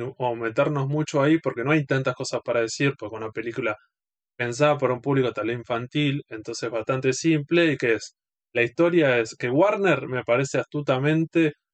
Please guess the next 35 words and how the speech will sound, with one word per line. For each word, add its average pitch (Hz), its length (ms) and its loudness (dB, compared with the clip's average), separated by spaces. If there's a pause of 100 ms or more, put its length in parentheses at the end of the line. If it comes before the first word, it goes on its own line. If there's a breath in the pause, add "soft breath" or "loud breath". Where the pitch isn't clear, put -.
(360)
o 113 160 -2
atrevidamente, 147 1080 2
eh, 120 320 -2 (120)
decide 151 640 2 (380)
utilizar 131 500 0
otros 139 220 0
personajes, 139 640 0
crear 143 380 2
personajes 135 580 -2 (380)
propios 147 300 2
para 113 220 2
la 107 120 -2
película, 127 500 2
como 110 180 -8
para 107 180 -4
tener 117 280 -2
ese 123 220 -2
gancho 151 440 2
que 123 80 -2
va 117 80 6
a - 20 4
decir, 117 280 -2
"Bueno, 110 240 -2
va 123 80 0
a - 20 -4
ser 151 180 0
un 143 100 0
partido 143 560 2
que 110 120 -8
se - 140 -12
llama 120 260 -6
el 107 80 -8
partido 120 360 -2
del 117 100 0
siglo, 147 500 2